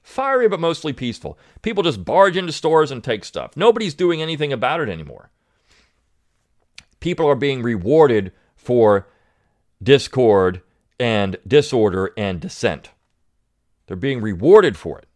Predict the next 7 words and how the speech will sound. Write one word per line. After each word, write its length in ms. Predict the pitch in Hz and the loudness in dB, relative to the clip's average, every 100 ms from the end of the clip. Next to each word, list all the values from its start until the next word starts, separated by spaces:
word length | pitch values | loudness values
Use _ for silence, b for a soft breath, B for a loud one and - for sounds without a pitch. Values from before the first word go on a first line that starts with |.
| - | -6
Now, 300 | 156 78 - _ _ | -4 -4 -8 _ _
not 320 | 123 180 135 | -4 -4 -2
real 260 | 190 247 170 | 2 6 6
dissent, 480 | 98 - 58 - - _ _ _ _ _ _ _ _ | 2 -8 -10 -12 -20 _ _ _ _ _ _ _ _
not 380 | - 160 147 _ | -2 -2 -2 _
constructive 840 | - 139 117 - 202 214 - 104 78 | -6 -4 -4 0 0 0 0 -2 -2
dissent, 480 | 87 - 78 - | -10 -8 -10 -10